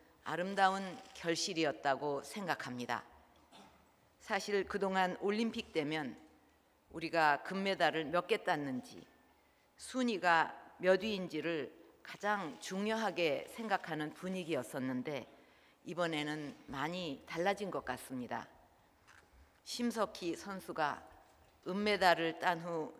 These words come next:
죄송하다고 했을 때 국민들은 세계 이 위가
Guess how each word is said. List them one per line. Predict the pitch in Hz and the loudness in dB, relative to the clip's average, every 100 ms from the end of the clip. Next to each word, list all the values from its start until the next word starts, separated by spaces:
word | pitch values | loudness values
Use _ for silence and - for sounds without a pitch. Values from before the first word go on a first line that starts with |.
| - | -10
죄송하다고 | - 185 208 202 190 170 156 160 | -4 -2 -2 -4 0 0 0 -4
했을 | 180 - | -8 -10
때 | 139 135 113 - - _ _ _ _ _ _ | -6 -6 -6 -12 -20 _ _ _ _ _ _
국민들은 | - 208 208 185 139 160 147 - - - - | -6 -2 -2 -2 -2 -2 -4 -8 -16 -20 -20
세계 | - 254 254 240 | -10 -4 0 2
이 | 202 196 233 | 2 2 0
위가 | 233 165 143 92 | 0 2 0 0